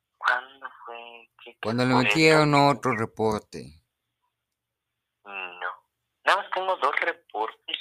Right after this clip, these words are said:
Speaker 1: que yo recuerdo.
Speaker 2: ¿Y el de honores?
Speaker 1: Por eso, dos <laughs> reportes, güey. Ah, no, tres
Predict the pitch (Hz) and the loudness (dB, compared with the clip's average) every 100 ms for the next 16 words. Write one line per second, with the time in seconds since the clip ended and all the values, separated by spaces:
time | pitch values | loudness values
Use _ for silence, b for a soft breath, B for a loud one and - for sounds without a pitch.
0 | - 120 107 101 101 - 95 90 87 101 | -6 -2 -2 0 -2 -2 -4 -4 -4 -4
1 | 110 107 110 110 120 131 131 127 - _ | -4 0 -2 0 0 0 -4 -8 -14 _
2 | _ _ _ _ _ _ _ _ _ _ | _ _ _ _ _ _ _ _ _ _
3 | _ _ _ 104 113 - 95 107 110 113 | _ _ _ 0 0 0 -4 -4 -2 -2
4 | - - - - - - - - _ B | 2 2 4 2 2 0 -2 -4 _ B
5 | B B B 147 170 180 180 - 165 | B B B 0 4 2 2 0 0